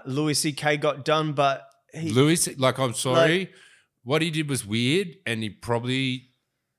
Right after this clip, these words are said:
Speaker 2: like, I don't know how much consent was involved in the actual incident, but, like,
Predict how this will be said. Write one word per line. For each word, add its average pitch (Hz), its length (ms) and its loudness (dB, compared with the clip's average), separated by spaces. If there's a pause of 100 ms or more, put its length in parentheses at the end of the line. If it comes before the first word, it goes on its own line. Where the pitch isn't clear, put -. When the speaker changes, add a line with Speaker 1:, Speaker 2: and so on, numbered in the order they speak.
(520)
Speaker 2:
like, 110 360 -6 (2000)
I 123 140 -2
don't 120 140 0
know 110 280 0
how 104 140 -6
much 113 220 -8
consent 117 500 -2
was 110 160 -4
involved 107 440 -2
in 98 80 -8
the 101 120 -6
actual 98 300 -6
incident, 123 500 -4 (800)
but, 110 240 -2
like, 104 360 -2